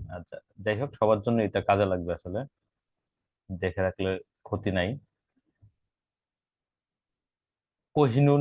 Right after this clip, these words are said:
নামে একটা হীরা আছে পৃথিবীর খুব দামি, সবচেয়ে দামি হীরার নাম হচ্ছে কোহিনূর। তো কোহিনূর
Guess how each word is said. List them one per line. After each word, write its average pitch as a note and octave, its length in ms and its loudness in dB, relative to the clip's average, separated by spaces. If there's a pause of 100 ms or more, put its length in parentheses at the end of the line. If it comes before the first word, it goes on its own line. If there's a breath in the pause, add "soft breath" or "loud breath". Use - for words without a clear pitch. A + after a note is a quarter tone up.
নামে C3 160 2
একটা B2 160 -4 (100)
হীরা G#2 240 4 (100)
আছে - 240 -16
পৃথিবীর G2 420 -8
খুব G2 100 -8 (160)
দামি, G#2 280 0 (120)
সবচেয়ে - 360 -8
দামি G2 240 -2 (160)
হীরার F#2 340 -4
নাম F#2 140 -2
হচ্ছে F2+ 180 -8 (140)
কোহিনূর। F#2+ 420 -2 (760)
তো G2 40 -8 (140)
কোহিনূর G#2+ 360 2